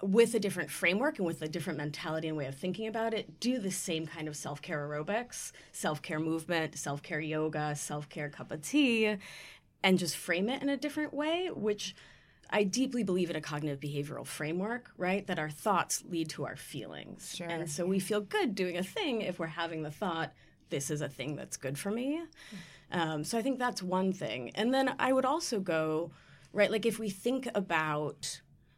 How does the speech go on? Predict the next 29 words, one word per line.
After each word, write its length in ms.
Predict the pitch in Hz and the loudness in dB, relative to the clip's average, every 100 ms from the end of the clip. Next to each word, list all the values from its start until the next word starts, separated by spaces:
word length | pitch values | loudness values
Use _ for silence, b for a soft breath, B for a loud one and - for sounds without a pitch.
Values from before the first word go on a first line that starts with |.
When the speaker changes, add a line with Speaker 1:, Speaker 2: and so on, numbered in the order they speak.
| b - - | b -14 -2
Speaker 1:
uh, 220 | 165 147 | 0 2
movements 420 | 156 208 185 151 | 4 4 4 -2
for 100 | - 156 | -2 -2
social 360 | 143 147 - | -2 -4 -4
change, 480 | 147 185 226 320 - | -4 -2 0 0 0
like, 140 | 190 190 | -2 0
the 60 | |
Black 260 | 196 185 190 | 0 0 0
Panthers 460 | 185 190 202 170 160 | 0 0 2 -2 0
had 140 | 170 | -2
a 40 | 170 | -2
huge 720 | - - - 311 330 202 - | -6 -12 -6 0 2 2 -4
health 240 | - - | -10 -12
focus. 640 | - - - - - - - B B B - | -12 -16 -10 -10 -10 -10 -12 B B B 2
In 300 | 190 202 202 | 4 4 2
Nicaragua, 540 | 196 208 240 277 226 180 | 2 0 4 4 4 2
the 60 | |
Sandinista 800 | 165 170 165 196 240 269 - 165 | 0 -4 0 0 2 0 -2 -4
had 100 | 160 | -2
a 40 | 208 | -2
huge 560 | 190 - - 302 277 - | -2 -4 2 4 4 0
health 280 | - - | -6 -8
focus. 540 | - - - - - 180 | -8 -8 -6 -8 -6 -6
Speaker 2:
Mm-hmm. 420 | 170 165 - - | -6 -12 -12 -2
Speaker 1:
I 40 | 262 | 0
don't 220 | 311 - | 0 -2
think 440 | - - 302 294 196 190 - | -12 0 2 2 0 -10 -8
this 580 | 196 185 175 196 202 - | -6 -6 0 0 0 -4
framework 840 | - - 170 185 233 285 320 | -6 0 2 4 2 2 0